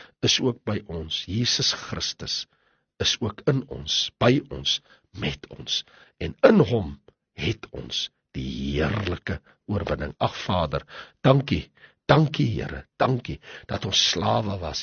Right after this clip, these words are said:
Ja, ons is nou besig met 'n pelgrimsreis, maar ook ons reis kom tot 'n einde waar ons in die heerlikheid van God sal ingaan.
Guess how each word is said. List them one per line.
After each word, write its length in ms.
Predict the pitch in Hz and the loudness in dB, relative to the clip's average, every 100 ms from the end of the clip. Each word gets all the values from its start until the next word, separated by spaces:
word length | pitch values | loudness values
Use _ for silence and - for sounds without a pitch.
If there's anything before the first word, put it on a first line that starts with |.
| 78 | 0
Ja, 140 | 139 | 2
ons 260 | 175 208 147 147 | 4 2 -2 -2
is 80 | 123 | -2
nou 120 | 127 | 0
besig 300 | 117 110 113 | 0 -2 -4
met 140 | 104 101 | -4 -6
'n 80 | - | -6
pelgrimsreis, 880 | - 95 - 87 - - 53 - - - - - | -4 -4 -6 -8 -8 -6 -8 -8 -12 -18 -20 -6
maar 160 | 95 95 | -2 2
ook 260 | 151 151 - | 4 4 2
ons 260 | 135 - - | 0 0 -2
reis 240 | 71 - | 0 0
kom 200 | - 67 | -2 -4
tot 220 | - 104 | -4 -2
'n 120 | 123 - | -2 -2
einde 440 | 76 69 65 - - - - - | -4 -4 -6 -10 -12 -20 -10 -4
waar 160 | 87 | -2
ons 200 | - - | 0 0
in 120 | - | -2
die 160 | 73 69 67 | -6 -4 -2
heerlikheid 720 | 69 - 73 - 71 - - _ _ | 0 0 -2 -4 -8 -10 -18 _ _
van 240 | - - | -8 -8
God 420 | - - - - | -10 -10 -12 -4
sal 220 | - - - | -2 -2 -8
ingaan. 360 | - - - | -12 -12 -12